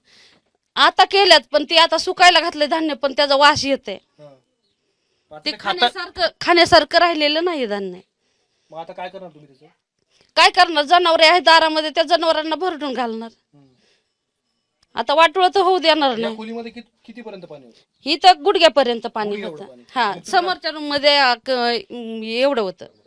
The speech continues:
Speaker 2: हा.
Speaker 1: मा-, हा, मांड्या इतकं.
Speaker 2: या, दाखवा मला समोरच्या रूम मध्ये काय झालं.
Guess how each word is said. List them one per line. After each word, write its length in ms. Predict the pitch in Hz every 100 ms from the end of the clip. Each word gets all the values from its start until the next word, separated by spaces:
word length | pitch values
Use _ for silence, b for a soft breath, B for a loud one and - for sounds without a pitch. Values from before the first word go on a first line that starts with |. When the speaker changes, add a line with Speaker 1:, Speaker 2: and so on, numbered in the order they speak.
| -
Speaker 2:
हा. 80 | 180
Speaker 1:
मा-, 280 | 240 -
हा, 220 | 226 233 180 _ _ _ _ -
मांड्या 300 | 240 233 214
इतकं. 280 | 214 - 170
Speaker 2:
या, 100 | 165
दाखवा 260 | 160 196 233
मला 160 | 226
समोरच्या 340 | 208 185 160 170
रूम 100 | 165
मध्ये 140 | 160
काय 160 | 151 147
झालं. 140 | 143